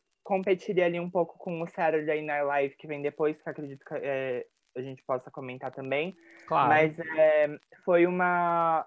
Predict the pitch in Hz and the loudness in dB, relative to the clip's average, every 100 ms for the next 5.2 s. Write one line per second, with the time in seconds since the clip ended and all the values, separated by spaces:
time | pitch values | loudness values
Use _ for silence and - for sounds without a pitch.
0 | _ - 170 175 - 202 175 175 185 196 | _ 0 2 2 0 0 2 2 2 0
1 | 180 190 233 247 214 190 147 160 156 175 | 6 6 6 2 2 2 0 -2 0 -2
2 | 180 170 190 247 - 220 196 - 208 160 | 0 2 2 2 -2 0 0 0 2 4
3 | 147 143 143 147 135 143 139 135 131 - | 4 2 -2 -2 -2 0 2 0 -2 -2
4 | 147 143 139 131 131 156 135 139 - - | -4 2 2 2 -4 0 0 0 -8 -10
5 | 151 | -8